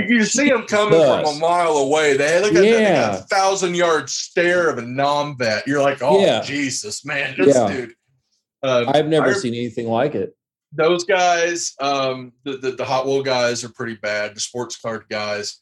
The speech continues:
Speaker 1: they're definitely a certain look. Uh, I feel bad, though, for,
Speaker 2: I
Speaker 1: like
Speaker 2: feel like they had kids and grandkids, and they became G I Joe collectors.
Speaker 1: Probably. Uh, I feel bad for the, some, for, like,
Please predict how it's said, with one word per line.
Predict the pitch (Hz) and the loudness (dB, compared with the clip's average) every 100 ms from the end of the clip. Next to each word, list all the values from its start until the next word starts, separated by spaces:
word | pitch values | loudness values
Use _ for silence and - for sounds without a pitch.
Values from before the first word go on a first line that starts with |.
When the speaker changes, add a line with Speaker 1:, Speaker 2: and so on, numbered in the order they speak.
| _ _ _ | _ _ _
Speaker 1:
they're | 135 135 | -6 2
definitely | 170 170 165 143 131 | 2 2 -4 -4 -4
a | 120 | -4
certain | - 135 110 117 | -6 -6 -8 -8
look. | 120 117 110 - _ _ _ - | -6 -4 -6 -12 _ _ _ -8
Uh, | 113 110 - - | -4 -4 -6 -8
I | 247 | -4
feel | 349 339 | -2 -2
bad, | - 156 165 170 151 | 0 0 2 0 -2
though, | 139 131 | -2 -4
for, | - 135 | -2 0
Speaker 2:
I | |
Speaker 1:
like | 127 | 4
Speaker 2:
feel | 156 | 4
like | 151 139 | 4 4
they | 127 139 | 2 2
had | 135 139 113 | 4 2 0
kids | - 135 131 113 | 0 2 2 0
and | 117 | -4
grandkids, | 113 123 127 123 117 110 | -2 0 -2 -2 -2 -2
and | 101 | -2
they | 113 | -2
became | 113 110 104 | -2 -4 -4
G | 110 | 0
I | 110 98 | 0 0
Joe | 104 | -2
collectors. | 107 101 101 92 98 95 - _ _ _ _ _ _ _ _ _ - - - _ | -2 -2 -4 -4 -6 -6 -10 _ _ _ _ _ _ _ _ _ -16 -8 -8 _
Speaker 1:
Probably. | - - 180 - 180 - _ - 147 | -20 -16 -10 -10 -10 -16 _ -10 -4
Uh, | 196 220 220 - _ _ | -2 0 0 -4 _ _
I | 254 | -4
feel | 262 349 349 | 0 0 2
bad | 240 214 285 - | 0 2 0 -2
for | 226 | -8
the, | 185 165 185 | -8 -10 -10
some, | - 214 208 _ | -8 -8 -10 _
for, | 185 170 156 | -6 -6 -4
like, | 151 139 | -4 -6